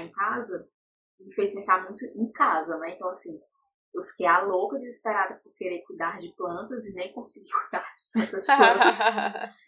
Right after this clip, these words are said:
Speaker 1: Enfim, não é mesmo? Pensei muito, assim, sobre essa questão de animais, por exemplo,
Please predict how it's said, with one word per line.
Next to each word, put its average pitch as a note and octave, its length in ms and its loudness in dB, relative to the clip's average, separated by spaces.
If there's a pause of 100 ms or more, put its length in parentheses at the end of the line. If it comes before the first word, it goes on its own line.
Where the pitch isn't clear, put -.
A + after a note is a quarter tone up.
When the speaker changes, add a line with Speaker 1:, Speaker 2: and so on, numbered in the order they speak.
(140)
Speaker 1:
Enfim, G3+ 480 -8
não G#3+ 180 2
é F#3+ 40 2 (100)
mesmo? F3 400 -2 (220)
Pensei G3+ 380 0
muito, A3+ 440 -2
assim, - 180 -8
sobre F3 240 -4
essa D#3+ 140 -6
questão D#3+ 560 -8
de F3 160 -6
animais, F3+ 800 0
por E3 120 -6
exemplo, E3 340 -8